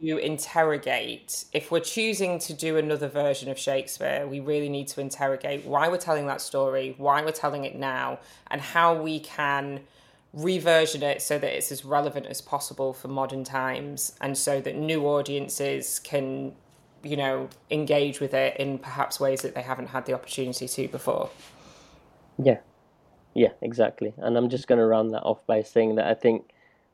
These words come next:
Speaker 2: uh, when you're a writer from, uh, often from a minority background, often there's a pressure, or you feel that pressure of, "Well, I'm gonna get selected if I write about minority issues." That's, like, my U S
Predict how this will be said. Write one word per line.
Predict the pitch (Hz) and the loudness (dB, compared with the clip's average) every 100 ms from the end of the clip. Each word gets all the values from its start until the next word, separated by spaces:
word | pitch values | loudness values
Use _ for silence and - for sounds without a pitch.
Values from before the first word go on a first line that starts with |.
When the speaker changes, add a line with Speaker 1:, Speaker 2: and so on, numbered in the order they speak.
| _ _ | _ _
Speaker 2:
uh, | 123 120 113 - | 10 10 8 0
when | - 123 135 | 4 6 8
you're | 135 127 120 110 | 8 10 10 8
a | - 110 | 8 8
writer | 117 120 - 127 | 8 6 4 0
from, | - 113 113 110 - | 2 2 2 -4 0
uh, | - 110 - | 2 4 4
often | 120 127 | 2 0
from | 117 117 | 2 4
a | 110 | 4
minority | 110 110 113 113 110 107 | 4 6 6 6 2 -2
background, | - 113 - 104 101 104 - | 0 0 0 -2 -2 0 2
often | 120 - 110 107 - _ _ _ _ _ _ - | 2 2 2 2 -8 _ _ _ _ _ _ 4
there's | 123 127 | 6 6
a | 123 | 4
pressure, | - 139 - | 6 6 6
or | 117 127 | 6 6
you | 127 | 4
feel | - 147 135 | 2 4 6
that | 107 - | 6 4
pressure | 123 113 113 107 | 2 2 4 2
of, | 107 | 6
"Well, | 117 107 | 8 8
I'm | 113 | 6
gonna | 113 113 | 4 4
get | 110 - | 2 0
selected | - 117 135 117 117 | 2 0 0 -6 -2
if | 123 120 | -2 4
I | 107 | 4
write | 107 107 | 6 4
about | 110 104 | 2 0
minority | 104 107 107 104 - - | 0 0 0 -2 -2 -6
issues." | 113 - 101 - _ _ _ | -6 -8 -10 -12 _ _ _
That's, | 123 120 | 4 6
like, | 120 110 | 6 4
my | 120 | 4
U | 110 107 110 | 2 2 2
S | 101 - | 2 0